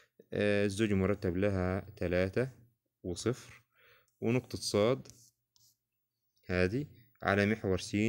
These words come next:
شوف، تنزل على محور س تلاقي رقم صفر، وعلى محور صاد هي موجودة عند رقم إيه؟ أربعة.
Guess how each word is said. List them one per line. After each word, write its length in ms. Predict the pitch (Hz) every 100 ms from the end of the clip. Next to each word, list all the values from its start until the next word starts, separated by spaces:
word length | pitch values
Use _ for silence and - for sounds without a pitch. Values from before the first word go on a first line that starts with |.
| 113
شوف، 320 | - - - -
تنزل 320 | 120 117 101
على 120 | 98 95
محور 240 | 110 104
س 100 | 92
تلاقي 440 | 135 147 110 110
رقم 300 | 101 101 98
صفر، 400 | 90 147 - - - _ - - _ _ _
وعلى 280 | 107 107 107
محور 240 | 120 117 92
صاد 260 | - 113
هي 140 | 101 107
موجودة 400 | 98 95 107 104
عند 180 | 95
رقم 320 | 92 101 98 92
إيه؟ 180 | 98
أربعة. 600 | 107 101 87 113 151 175